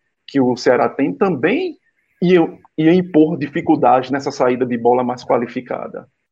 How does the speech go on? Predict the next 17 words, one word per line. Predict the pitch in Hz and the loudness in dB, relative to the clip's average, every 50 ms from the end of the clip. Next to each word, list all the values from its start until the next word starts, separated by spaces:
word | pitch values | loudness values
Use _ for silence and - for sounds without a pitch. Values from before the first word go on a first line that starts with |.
| _ _ _ - | _ _ _ -4
Mas | 131 127 117 110 - | -2 0 0 -2 -2
pro | - 156 160 | -6 -4 -2
restante | 170 151 - - 156 170 165 175 | -2 -2 -2 -2 -6 -6 -4 -6
da | 190 | -6
temporada, | 185 180 175 156 143 131 - 131 131 147 151 - - - - _ _ _ _ _ _ _ | -6 -4 -2 0 0 0 2 0 -2 -2 -2 -2 -4 -4 -6 _ _ _ _ _ _ _
se | - - 165 | -10 -8 -4
Barroca | 156 170 165 143 123 120 113 - 143 | -2 0 0 2 2 0 0 0 0
não | 131 135 151 190 247 | -2 0 0 0 0
atrapalhar, | - - - 208 196 - 180 135 127 123 117 120 147 190 202 - _ _ _ _ _ _ _ _ | -2 0 0 0 0 2 0 0 0 0 0 0 0 -2 -4 -12 _ _ _ _ _ _ _ _
o | - 147 | -10 -6
Ceará | - - 147 135 120 127 135 | -2 0 2 2 2 2 0
tende | 135 - - 135 131 135 139 139 165 202 233 262 - _ _ _ _ - | -2 -2 -4 -4 -2 -4 -4 -6 -8 -10 -12 -14 -20 _ _ _ _ -2
a | 156 143 | 0 0
evoluir. | 131 123 127 127 175 226 262 226 143 113 - - _ _ _ _ _ _ _ _ | 0 0 -2 -4 -4 -4 -4 -4 -6 -8 -10 -14 _ _ _ _ _ _ _ _
Mas | - 120 117 127 | -8 -4 0 2
aí | 135 127 139 | 2 4 4
é | 143 156 160 160 170 156 - - - | 4 4 2 2 0 -2 -4 -4 -6